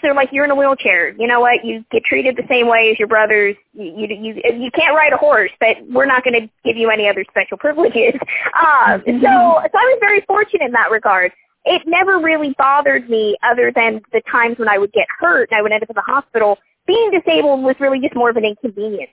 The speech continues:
Speaker 1: than anything else. And when I
Speaker 2: Mm-hmm.
Speaker 1: watch Pet Sematary now, and I've read stories about people who have my disability,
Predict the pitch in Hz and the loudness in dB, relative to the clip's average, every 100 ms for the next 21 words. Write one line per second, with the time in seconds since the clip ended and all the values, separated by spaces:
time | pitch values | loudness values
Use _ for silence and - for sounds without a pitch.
0 | - 208 196 190 196 233 277 196 - 240 | -6 -4 -4 -8 -6 0 0 0 -4 -4
1 | 233 226 - 240 277 359 214 185 180 _ | -4 -4 -2 0 2 2 0 -4 -16 _
2 | 262 294 285 - 285 - 277 254 247 214 | -4 0 -2 0 -2 0 -2 -4 -4 -8
3 | 208 220 277 - 107 - _ _ - 262 | -6 -6 -4 -4 -6 -10 _ _ -4 0
4 | 277 277 254 262 285 285 247 - - _ | 2 0 0 0 2 2 -2 -10 -20 _
5 | 262 262 247 240 233 233 220 - 254 233 | 0 2 2 -2 -2 2 2 0 -4 -4
6 | 220 220 214 196 202 202 196 - 196 196 | -4 0 0 0 -2 -4 -6 -4 -2 0
7 | 190 180 | 0 -2